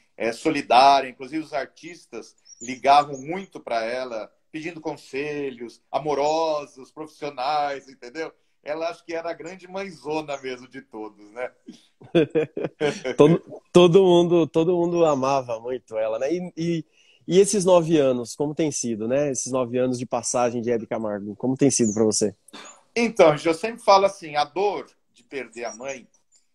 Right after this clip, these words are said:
Speaker 1: é uma dor que nunca vai passar, mas a gente aprende a conviver com ela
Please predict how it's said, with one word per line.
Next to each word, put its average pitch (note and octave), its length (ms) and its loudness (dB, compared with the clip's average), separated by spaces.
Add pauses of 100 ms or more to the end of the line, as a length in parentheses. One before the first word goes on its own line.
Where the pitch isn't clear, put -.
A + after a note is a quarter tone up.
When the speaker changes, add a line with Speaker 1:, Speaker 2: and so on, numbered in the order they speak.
(140)
Speaker 1:
é B2 80 -6
uma C3+ 200 -6
dor C#3+ 240 -12
que G3 120 -16
nunca F#3+ 400 -8
vai F3 220 -4
passar, F3 480 -4 (520)
mas D3+ 220 -8
a D#3 60 -8
gente D#3+ 280 -10
aprende F#3 540 -8
a G3 60 -8
conviver F#3 540 -10
com G#3 160 -12
ela B2 280 -6